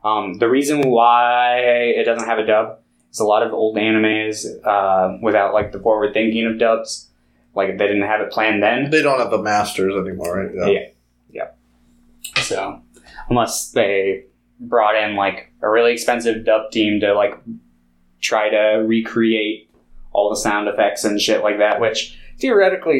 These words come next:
Speaker 1: is possible, but I don't think there's enough of demand
Speaker 2: Yeah.
Speaker 1: for it, so probably never gonna happen. Same with Gunbuster, like, the same reason that never got a dub.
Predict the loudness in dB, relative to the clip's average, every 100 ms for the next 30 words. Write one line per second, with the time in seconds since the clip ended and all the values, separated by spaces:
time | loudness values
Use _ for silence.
0 | 2 -2 -4 -8 0 0 0 0 0 2
1 | 2 2 0 -2 -4 -4 -4 -2 -2 -2
2 | -6 -10 -6 -4 -4 -8 -10 -8 0 2
3 | 4 2 0 -6 -8 -8 -8 -18 -20 _
4 | _ 0 0 -2 -4 -2 -2 -2 -4 -4
5 | -6 -6 -18 -20 _ -2 -2 0 -2 2
6 | 2 2 -2 -2 -4 -2 -2 -6 -4 -4
7 | -4 -6 -4 -2 -2 -2 -2 0 2 2
8 | 2 2 -4